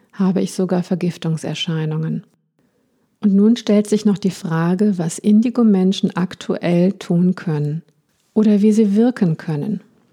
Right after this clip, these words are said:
Mindestens zwei wichtige Faktoren sehe ich hierbei. Zuerst einmal sollten sie ihre Besonderheit, ihre Einzigartigkeit feiern und ehren, ohne daraus eine Masche zu machen,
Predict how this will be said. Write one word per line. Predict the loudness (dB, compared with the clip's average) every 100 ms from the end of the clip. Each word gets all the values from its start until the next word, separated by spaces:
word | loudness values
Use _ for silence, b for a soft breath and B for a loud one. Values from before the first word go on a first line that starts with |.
| _ _ _ _ _ -20 -6 2
Mindestens | 6 6 4 2 0 -2
zwei | -4 0 2 2
wichtige | 0 0 -2 -2
Faktoren | -4 -10 -4 -2 0 0 0
sehe | 0 -2
ich | -2 -6
hierbei. | -6 -6 -4 -6 -6 -12 _ _ _ b b b b b
Zuerst | -8 -4 0 -2 0
einmal | 2 4 4 2
sollten | 0 2 0
sie | 0 0 0
ihre | 0 -2 -2 -2
Besonderheit, | -2 -4 0 0 2 0 0 -4 -6 -6
ihre | -6 -4
Einzigartigkeit | -2 -2 -2 -4 -4 -6 -4 -4 -4 -4 -4 -4
feiern | -6 -4 -2 -4 -8 _ _ _ -4
und | -2 0
ehren, | 0 2 2 0 -4 -8 b b b b b b
ohne | 0 4 4 4
daraus | 2 0 -2 -4 -2
eine | -2 0
Masche | 0 -2 -2 -4
zu | -4 -2
machen, | -2 -2 -4 -4 -6